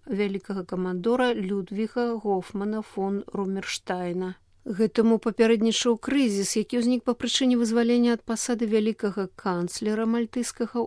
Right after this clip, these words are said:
ордэна Альбрехта Фрайхера фен Безелагера. Дадзенае рашэнне выклікала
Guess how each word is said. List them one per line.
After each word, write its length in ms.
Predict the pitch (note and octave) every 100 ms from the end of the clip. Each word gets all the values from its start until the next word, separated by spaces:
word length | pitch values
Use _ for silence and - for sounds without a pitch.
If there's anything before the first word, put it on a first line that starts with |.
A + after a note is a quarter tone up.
| A#3
ордэна 560 | A#3+ G#3+ A#3 A3+ A3+ A#3 -
Альбрехта 720 | G3+ G3 G3+ A3+ - - A3+
Фрайхера 840 | - G3 G3+ G3 - - A3+ A3+ A3 -
фен 380 | G#3 G#3+ G#3+ - -
Безелагера. 1000 | G3 G3+ A3 A3 G#3 F3 E3+ E3+ F3 G#3 _ _ _ _ -
Дадзенае 460 | B3 C4 C4+ C4+
рашэнне 400 | C4 B3 C#4 C4
выклікала 480 | B3 B3+ B3+ - B3+